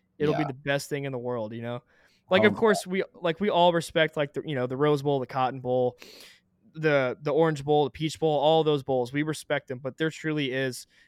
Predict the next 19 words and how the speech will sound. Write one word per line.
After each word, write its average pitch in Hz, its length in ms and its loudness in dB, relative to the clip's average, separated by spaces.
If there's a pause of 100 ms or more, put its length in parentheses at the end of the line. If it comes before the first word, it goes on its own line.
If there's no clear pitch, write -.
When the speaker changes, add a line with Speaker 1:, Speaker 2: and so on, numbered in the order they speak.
(120)
Speaker 1:
nothing 135 500 -6
like 123 360 -6 (160)
a 123 300 -8
high-stakes 135 760 -6
matchup 123 500 -8 (120)
on 127 180 -8
your 123 160 -8
home 123 220 -8
turf 123 280 -10
on 117 140 -14
campus. - 380 -20
It's 123 120 -16
just 139 160 -18
the 131 60 -18
best 120 280 -12
thing 120 120 -12
in 113 60 -14
the 110 60 -14
world. 104 320 -14